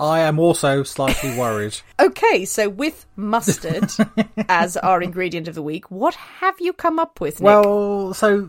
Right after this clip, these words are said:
Speaker 1: as I said, there, there are actually not that many mustard-based cocktails.
Speaker 2: I am shocked and appalled.
Speaker 1: But there are a few.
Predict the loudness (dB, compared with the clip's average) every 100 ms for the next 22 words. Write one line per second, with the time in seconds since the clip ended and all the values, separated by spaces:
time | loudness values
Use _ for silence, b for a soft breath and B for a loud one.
0 | -6 -2 -2 -2 -4 -2 2 4 4 0
1 | 0 0 2 2 0 -2 -2 -2 -4 -8
2 | -6 -6 -8 -10 -10 -10 -10 -14 -10 -8
3 | -8 -4 -2 0 -2 -6 -8 -10 -12 -6
4 | -6 -6 -16 -10 -10 -8 -6 0 0 2
5 | 2 4 4 2 2 -2 -4 -6 -6